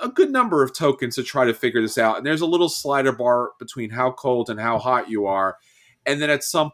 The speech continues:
point, the people who are at the table are supposed to,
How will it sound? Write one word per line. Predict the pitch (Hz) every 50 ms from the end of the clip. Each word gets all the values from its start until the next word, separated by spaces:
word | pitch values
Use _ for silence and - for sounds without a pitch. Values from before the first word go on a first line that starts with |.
| - _ -
point, | 147 143 131 120 113 - 113
the | 123
people | 120 - - 127 110 - - 123 117
who | 113 117
are | 117 113
at | 110 107 -
the | 104
table | - - 214 214 214 - - 120 110 104 104 104 - - _ _ _ _ _ _ -
are | 127 131 131
supposed | 127 - 139 131 - 135 135 127 127 - - -
to, | 120 113 107 117